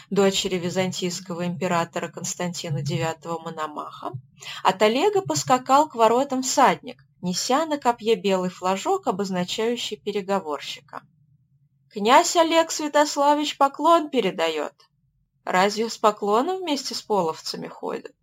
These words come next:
По что язычников привёл на нашу землю? Земли эти издавна Святославичи были. Олег добрым словом просит уйти, освободить престол. Не хочет он, чтобы кровь русская,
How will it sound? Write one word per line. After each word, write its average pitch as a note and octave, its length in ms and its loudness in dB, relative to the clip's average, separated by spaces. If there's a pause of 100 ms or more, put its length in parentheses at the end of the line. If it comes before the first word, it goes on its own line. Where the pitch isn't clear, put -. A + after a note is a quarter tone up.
(380)
По G#4 140 0
что - 260 2
язычников A#3 800 2
привёл G#3+ 400 4
на G3 160 0
нашу F3+ 320 0
землю? F#3+ 540 -2 (960)
Земли A#3 560 2
эти B3+ 300 4
издавна B3+ 720 0
Святославичи A3+ 880 0
были. D3 380 -8 (500)
Олег G3 380 4
добрым C4+ 400 0
словом G#3+ 480 0
просит G#3 460 -6
уйти, F#3+ 600 -8 (160)
освободить F#3+ 800 -2
престол. F#3 640 -6 (400)
Не F4+ 120 -6
хочет E4+ 540 -2
он, F3+ 140 0
чтобы F3 340 -4
кровь E3+ 320 -4
русская, G3+ 600 -6